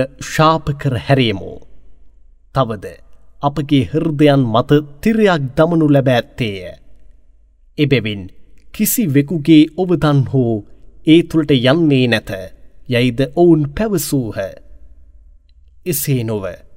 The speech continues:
ඔවුන්ගේ ප්‍රතික්ෂේපයේ හේතුවෙන් ඔවුන්ගේ හෘදයන් මත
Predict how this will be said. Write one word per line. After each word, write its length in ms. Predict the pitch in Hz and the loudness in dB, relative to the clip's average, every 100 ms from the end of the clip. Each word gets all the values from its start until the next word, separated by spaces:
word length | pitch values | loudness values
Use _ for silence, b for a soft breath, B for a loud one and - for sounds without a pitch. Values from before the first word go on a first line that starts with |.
| - - - - | -20 -20 -20 -2
ඔවුන්ගේ 540 | 156 160 160 143 151 143 | 2 2 0 2 2 2
ප්‍රතික්ෂේපයේ 1000 | 143 185 247 - - 202 185 175 165 143 | -2 0 0 -2 -4 -4 -2 2 2 2
හේතුවෙන් 600 | - 240 - 135 104 95 - - - - - - - 143 | 0 -2 0 0 0 -6 -16 -20 -20 -20 -20 -20 -4 2
ඔවුන්ගේ 560 | 156 165 151 151 139 | 4 4 2 4 4
හෘදයන් 560 | - 156 165 147 139 127 | 0 -2 2 4 4 2
මත 260 | 110 127 | 0 0